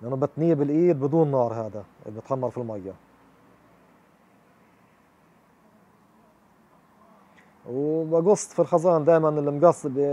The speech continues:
أكتر استخدام على المقص. إحنا معظم الخزان أو القش بقصه في ال-، المقص.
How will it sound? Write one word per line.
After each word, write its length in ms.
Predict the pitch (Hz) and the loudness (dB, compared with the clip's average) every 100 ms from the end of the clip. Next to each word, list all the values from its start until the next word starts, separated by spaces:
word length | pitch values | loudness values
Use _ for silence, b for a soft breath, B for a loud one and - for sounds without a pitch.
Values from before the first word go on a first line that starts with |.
| 139 139 | -2 -2
أكتر 300 | 135 147 - | -4 -4 -4
استخدام 420 | 143 - 131 151 135 | -6 -8 -2 -2 0
على 120 | 139 | -4
المقص. 340 | 127 135 - | -2 -2 -2
إحنا 280 | 120 113 110 b b b b 123 | -12 -12 -18 b b b b -2
معظم 300 | 156 143 147 | 0 0 -2
الخزان 400 | - 135 160 151 | -2 2 2 4
أو 140 | 151 | 0
القش 420 | 143 165 175 - | 4 2 2 -2
بقصه 460 | 139 139 151 - 135 | -4 0 0 -2 -8
في 100 | 131 | -6
ال-، 640 | 120 117 117 113 110 107 | -6 -6 -6 -6 -6 -8
المقص. 460 | 107 110 98 - | -10 -10 -12 -14